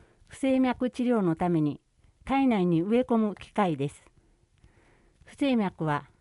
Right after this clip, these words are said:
脈が速くなるものと遅くなるものがありますが、この治療は遅くなる徐脈性不整脈が対象となります。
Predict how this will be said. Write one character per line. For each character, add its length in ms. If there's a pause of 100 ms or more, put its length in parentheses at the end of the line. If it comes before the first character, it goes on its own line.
(140)
脈 320
が 60
速 240
く 100
な 120
る 100
も 120
の 120
と 220 (420)
遅 260
く 100
な 100
る 100
も 120
の 100
が 140
あ 60
り 100
ま 120
す 140
が、 200 (640)
こ 120
の 120
治 140
療 260
は 220 (460)
遅 280
く 120
な 120
る 200 (540)
徐 160
脈 300
性 320
不 100
整 220
脈 260
が 200
対 180
象 180
と 140
な 100
り 140
ま 120
す。 160